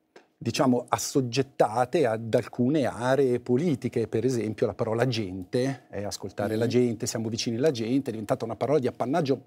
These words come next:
Speaker 1: più che altro di destra,
Speaker 2: Mhm.
Speaker 1: e quindi volevo capire, poi c'è per esempio il tema dell'identità, anche è un tema molto forte per la sua area politica, per la destra in Svizzera.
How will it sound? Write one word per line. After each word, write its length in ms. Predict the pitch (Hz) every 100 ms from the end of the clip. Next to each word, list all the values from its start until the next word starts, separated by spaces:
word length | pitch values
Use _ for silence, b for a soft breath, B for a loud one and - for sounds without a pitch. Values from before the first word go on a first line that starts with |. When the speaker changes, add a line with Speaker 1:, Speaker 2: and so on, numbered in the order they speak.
| _
Speaker 1:
più 140 | 165
che 100 | -
altro 320 | 196 226 - 131
di 180 | 113
destra, 680 | 110 131 107 - - 135 160 190 B
Speaker 2:
Mhm. 340 | 113 113 151 -
Speaker 1:
e 120 | -
quindi 200 | 233 214
volevo 220 | 151 156
capire, 480 | - 131 - 151 175
poi 120 | -
c'è 200 | 147 107
per 180 | - -
esempio 320 | 95 123 151 147
il 140 | 110
tema 260 | - 113 107
dell'identità, 920 | 120 113 101 104 98 - 98 160 135 -
anche 400 | 107 90 107 107
è 40 |
un 120 | 104
tema 220 | 90 117 104
molto 300 | 117 117 107
forte 640 | 117 113 120 - 110 107
per 220 | - 98
la 100 | 104
sua 240 | 98 123 110
area 160 | 104
politica, 580 | - 117 104 135 113 -
per 140 | - 104
la 80 |
destra 360 | 101 110 - 120
in 60 | 107
Svizzera. 580 | 110 110 - - 113